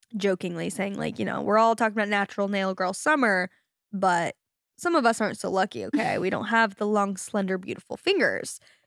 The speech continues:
So that's why we have acrylics." But, you know, anyway, I, I just had a moment where I was like, "I think, I think these have gotta go." So I tried to take them off myself.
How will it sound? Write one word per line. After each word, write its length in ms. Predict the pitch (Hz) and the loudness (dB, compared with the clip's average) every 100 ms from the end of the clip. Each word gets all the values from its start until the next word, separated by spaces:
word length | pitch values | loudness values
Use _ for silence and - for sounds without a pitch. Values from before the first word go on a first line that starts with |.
| _ | _
So 440 | - 202 175 - - - | 0 2 4 0 0 2
that's 180 | 226 | 2
why 100 | 208 | 2
we 80 | 185 | 0
have 100 | 196 | -2
acrylics." 640 | - - 277 - - - - - _ _ _ | -8 0 0 0 -6 -14 -16 -20 _ _ _
But, 260 | 226 220 190 _ _ _ _ - | 4 4 2 _ _ _ _ -2
you 100 | 220 | 0
know, 180 | 190 185 | 2 2
anyway, 340 | 196 165 156 | 0 -2 -2
I, 260 | - 196 196 - _ _ - | 2 2 0 -4 _ _ -2
I 20 | |
just 120 | 233 | 0
had 80 | 285 | 2
a 40 | 247 | 4
moment 220 | 208 196 | 4 4
where 80 | 196 | 0
I 40 | |
was 80 | 196 | 0
like, 100 | 196 | -2
"I 40 | |
think, 200 | 208 254 - | -2 -2 0
I 60 | |
think 200 | 214 262 | -2 -2
these 100 | 359 | -2
have 80 | 233 | -2
gotta 180 | 180 - | -2 0
go." 360 | 208 254 139 - _ _ _ _ _ - | 4 4 2 -4 _ _ _ _ _ -18
So 440 | - 220 208 208 - | 0 4 4 2 0
I 260 | 196 190 | 0 0
tried 340 | 190 - 254 349 | 0 -2 -2 -2
to 60 | - | -4
take 180 | 233 214 | -6 -4
them 40 | |
off 140 | 190 | -6
myself. 580 | - 190 - 415 - 311 | -4 -6 -2 0 0 -2